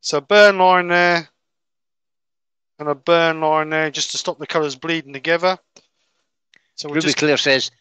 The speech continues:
Speaker 2: Ruby Claire says, "No. Only colour the texture parts."
Speaker 1: Oh, okay.
Speaker 2: And there's a question here from Four Crown Hills. He says, "Steve, today I got a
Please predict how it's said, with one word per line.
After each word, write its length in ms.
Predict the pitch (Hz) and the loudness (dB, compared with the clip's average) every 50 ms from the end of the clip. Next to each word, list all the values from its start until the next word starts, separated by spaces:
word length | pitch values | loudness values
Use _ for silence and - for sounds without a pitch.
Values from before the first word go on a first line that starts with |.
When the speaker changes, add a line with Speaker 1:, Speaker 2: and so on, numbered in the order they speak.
| _ _ | _ _
Speaker 2:
Ruby 220 | - 160 185 190 185 | -10 -8 -6 -6 -6
Claire 220 | - - 180 165 147 | -6 -6 -8 -8 -8
says, 240 | - 156 143 123 | -10 -12 -12 -12
"No. 320 | 131 156 165 190 202 180 - _ _ _ _ _ _ _ _ _ _ _ _ _ _ _ _ _ _ _ _ _ _ _ _ _ _ _ _ _ - | -10 -10 -8 -6 -6 -8 -10 _ _ _ _ _ _ _ _ _ _ _ _ _ _ _ _ _ _ _ _ _ _ _ _ _ _ _ _ _ -20
Only 240 | 147 160 165 156 139 | -18 -16 -14 -14 -14
colour 320 | - - 151 151 143 139 | -10 -8 -8 -8 -8 -10
the 100 | 123 113 101 - | -16 -16 -14 -8
texture 380 | - 131 127 - - - 110 - _ | -8 -8 -8 -8 -14 -16 -16 -16 _
parts." 380 | - 98 90 - - - - _ _ _ _ _ _ _ _ _ _ _ _ _ _ _ _ _ _ _ _ _ _ _ _ _ _ _ _ _ _ _ _ _ _ _ _ _ _ _ _ _ _ _ _ _ _ _ _ _ _ _ _ - 190 | -16 -14 -14 -16 -16 -20 -20 _ _ _ _ _ _ _ _ _ _ _ _ _ _ _ _ _ _ _ _ _ _ _ _ _ _ _ _ _ _ _ _ _ _ _ _ _ _ _ _ _ _ _ _ _ _ _ _ _ _ _ _ -18 -12
Speaker 1:
Oh, 140 | 156 139 | -10 -10
okay. 280 | 147 156 - 156 175 180 _ _ _ _ _ _ _ _ _ _ _ _ _ _ _ _ _ _ _ _ _ _ _ - - - - _ _ _ _ _ _ _ _ _ _ _ _ _ _ _ _ _ _ _ _ _ _ _ _ _ _ _ - 104 | -8 -8 -8 -10 -10 -10 _ _ _ _ _ _ _ _ _ _ _ _ _ _ _ _ _ _ _ _ _ _ _ -20 -20 -20 -20 _ _ _ _ _ _ _ _ _ _ _ _ _ _ _ _ _ _ _ _ _ _ _ _ _ _ _ -18 -16
Speaker 2:
And 260 | 104 101 101 101 95 | -14 -14 -14 -12 -10
there's 220 | 104 101 95 - | -10 -10 -8 -10
a 60 | - | -10
question 360 | - - 135 131 - - 120 104 | -6 -4 -4 -4 -4 -6 -8 -8
here 160 | 120 127 117 | -8 -8 -8
from 160 | - 117 - | -10 -14 -16
Four 200 | - - 120 107 | -12 -10 -10 -10
Crown 160 | - 117 104 | -10 -10 -8
Hills. 260 | 113 139 165 156 123 | -6 -4 -4 -4 -4
He 80 | 120 117 | -6 -6
says, 240 | - - 117 110 - | -6 -6 -6 -8 -8
"Steve, 500 | - - - - 196 208 185 123 - - | -8 -8 -6 -4 -2 -2 -4 -4 -6 -12
today 380 | - 165 170 190 190 175 156 | -10 -6 -4 -2 -2 0 -2
I 100 | 147 147 | -2 -4
got 300 | 127 117 147 143 - - | -6 -8 -8 -8 -8 -10
a 360 | - 123 120 117 113 104 98 | -10 -8 -6 -6 -6 -8 -10